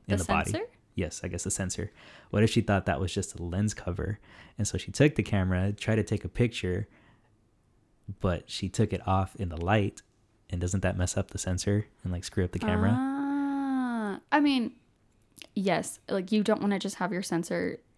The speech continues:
Speaker 1: exposed. But I don't know how much light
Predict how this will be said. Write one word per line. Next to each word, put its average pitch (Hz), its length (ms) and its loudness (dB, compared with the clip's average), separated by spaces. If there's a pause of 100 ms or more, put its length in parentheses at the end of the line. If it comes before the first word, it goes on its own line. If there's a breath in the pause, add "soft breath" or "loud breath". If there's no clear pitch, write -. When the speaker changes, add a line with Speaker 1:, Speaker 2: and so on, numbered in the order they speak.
(200)
Speaker 1:
exposed. 175 680 -2 (640 loud breath)
But - 180 -10
I 175 120 -6
don't - 140 -8
know 254 320 -2 (100)
how 214 200 0
much 208 440 0
light 185 380 -4